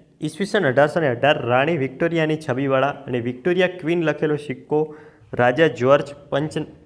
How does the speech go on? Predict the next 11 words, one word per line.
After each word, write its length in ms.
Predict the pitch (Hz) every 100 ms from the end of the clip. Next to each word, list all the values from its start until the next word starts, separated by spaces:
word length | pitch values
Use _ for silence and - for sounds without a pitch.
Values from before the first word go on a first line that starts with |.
| _ _ _ _
પંચમના 560 | 131 143 143 180 165 160
સિક્કા, 680 | 160 131 - 139 - - - _ _ - - _
બોર્ડિયા 400 | 135 139 147 156
રાજાના 360 | 139 127 135 131
સિક્કા 420 | 131 123 - 156
પ્રચલિત 600 | - - 131 127 143 143 - - _ -
બન્યા 240 | 123 117
હતા. 300 | 113 120 160 - - _ _ _ _ _ _ _ _ _ _
નેક્સ્ટ 260 | 135 147 147
આગળ 160 | 143 151
વધીશું. 420 | 127 139 147